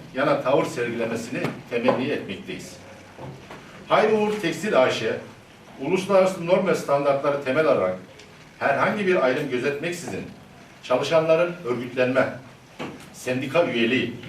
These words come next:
toplu pazarlık ve sözleşme hakkını her zaman garanti altına almıştır. Bunlardan doğan haklarının kullanımını herhangi bir koşula bağlamamıştır.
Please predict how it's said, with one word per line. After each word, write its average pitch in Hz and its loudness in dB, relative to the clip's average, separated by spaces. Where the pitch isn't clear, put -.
toplu 175 -2
pazarlık 160 2
ve 156 0
sözleşme 151 -4
hakkını 156 0
her 175 4
zaman 117 -2
garanti - 2
altına - -4
almıştır. - -4
Bunlardan 208 6
doğan 202 4
haklarının 175 2
kullanımını 156 0
herhangi 180 0
bir 170 0
koşula 143 2
bağlamamıştır. - 2